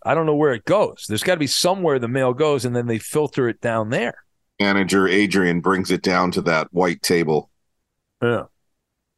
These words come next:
Speaker 1: And most of the mail we get is just from Andy Furman. Without Andy Furman, there would be no mail. Andy single-handedly gives Fox Sports Radio mail. Without Andy, no mail. Wouldn't
Speaker 2: You know,
Speaker 1: happen.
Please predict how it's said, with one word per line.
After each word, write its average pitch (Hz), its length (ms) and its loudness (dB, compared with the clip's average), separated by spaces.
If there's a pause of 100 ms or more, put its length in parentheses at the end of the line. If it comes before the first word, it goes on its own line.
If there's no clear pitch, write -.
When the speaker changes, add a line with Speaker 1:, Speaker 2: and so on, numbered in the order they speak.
(380)
Speaker 1:
And 196 180 0
most 233 280 2
of 165 80 -4
the 156 80 2
mail 170 300 2
we 135 140 0
get 151 260 0
is 131 120 0
just - 200 -4
from 127 120 -2
Andy 120 260 -2
Furman. 101 420 -4
Without 165 320 2
Andy 185 260 0
Furman, 117 540 -2 (220)
there 135 120 2
would 131 160 -2
be 147 140 -2
no 123 220 0
mail. 160 260 -4 (560)
Andy 156 500 0
single-handedly 156 920 -2
gives 131 300 -4
Fox 131 300 -2
Sports 127 280 -4
Radio 110 340 0
mail. 151 360 -4 (560)
Without 165 380 2
Andy, 147 480 -2 (200)
no 131 220 0
mail. 196 380 -2 (440)
Wouldn't - 200 0
Speaker 2:
You 127 60 2
know, 131 60 2
Speaker 1:
happen. 254 120 -2